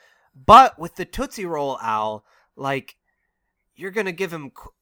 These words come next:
you're gonna ask him questions 'cause, you know, he looks like some kind of brainiac Poindexter, and he's just gonna give you, like, really obnoxious, uh, smart aleck answers.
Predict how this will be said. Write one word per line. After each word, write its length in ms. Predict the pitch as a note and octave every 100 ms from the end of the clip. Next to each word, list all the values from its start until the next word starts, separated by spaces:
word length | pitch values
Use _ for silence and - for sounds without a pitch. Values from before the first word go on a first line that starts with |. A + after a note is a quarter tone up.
| _
you're 180 | - G3
gonna 160 | G#3 D#3
ask 420 | C#3 F3+ G3+ -
him 140 | A#2
questions 720 | A2 - A#3 - - F2+ F#2
'cause, 200 | - A2+
you 100 | A2+
know, 240 | A2 G#2 G#2
he 140 | A2
looks 300 | A#2+ A3+ -
like 160 | A2+ G2+
some 220 | - A#2
kind 280 | - A2+ G#2+
of 160 | G2+ G2
brainiac 680 | A#2 A2+ A2+ G#2+ G2+ G2
Poindexter, 840 | - F3 A3+ D#3 F#2+ - - F#2+ F#2+ _ _ - -
and 160 | - C3+
he's 180 | D3+ G#3+
just 180 | G#3 -
gonna 180 | F3
give 260 | E3 D#3+ D#3+
you, 160 | E3 E3
like, 280 | D#3 C3 - B2
really 800 | B2+ C3 D3+ D3 D3 C#3+ C#3 C#3+
obnoxious, 1040 | C#3 B2+ C3 C3+ C#3 - D3+ - - - - -
uh, 440 | B2 A#2+ C3 A#2+ A#2+ _ _ _
smart 380 | - C#3+ C3+ C#3+
aleck 300 | C#3+ D3 C#3+ -
answers. 760 | D#3+ F#3 - D#2+ D#2 - -